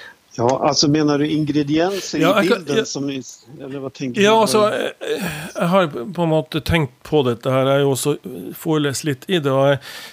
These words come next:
Speaker 2: tänker att för exempel de fyra elem-, elementer som definierar ett bilde på ett reisemål, det är liksom en intressant komposition, det är lyssättning, det är en følelse av det speciella med dette stedet. Vad nu det måtte være, det kan være för,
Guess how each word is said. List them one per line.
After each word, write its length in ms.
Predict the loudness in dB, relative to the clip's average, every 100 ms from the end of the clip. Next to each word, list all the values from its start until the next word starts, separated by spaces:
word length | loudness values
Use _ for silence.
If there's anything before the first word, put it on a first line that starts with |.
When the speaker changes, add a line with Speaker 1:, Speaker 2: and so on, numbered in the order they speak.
| _
Speaker 2:
tänker 340 | 0 2 2
att 80 | 0
för 120 | 2
exempel 460 | 0 2 0 2 0
de 80 | 0
fyra 280 | 2 4 4
elem-, 320 | 4 2 0
elementer 480 | 0 2 2 2 -2
som 200 | -4 -2
definierar 480 | -4 -2 2 2 2
ett 160 | -2 0
bilde 320 | 0 0 -4
på 140 | -10
ett 120 | -8
reisemål, 480 | -4 -2 -2 -4 -6
det 160 | 0 2
är 40 |
liksom 420 | 2 -2 -2 0
en 100 | 2
intressant 440 | 0 0 0 2 0
komposition, 720 | -4 -8 -6 -2 0 2 0
det 60 | 0
är 60 |
lyssättning, 760 | 2 2 2 0 0 0 2 -2 -8 -16 -16 -18 -20 -20 _
det 100 | -2
är 120 | 2 2
en 100 | 2
følelse 400 | 2 2 2 0
av 60 |
det 100 | 0
speciella 1000 | -2 -2 -4 -2 0 2 2 0 -4 -10 -14 -18 -8
med 320 | -4 -2 -2
dette 220 | -6 -8
stedet. 340 | -4 -4 -4
Vad 280 | 0 2 4
nu 80 | 4
det 80 | 2
måtte 280 | 2 0 0
være, 220 | 2 2
det 100 | 0
kan 140 | 0
være 140 | -2 -4
för, 240 | -6 -6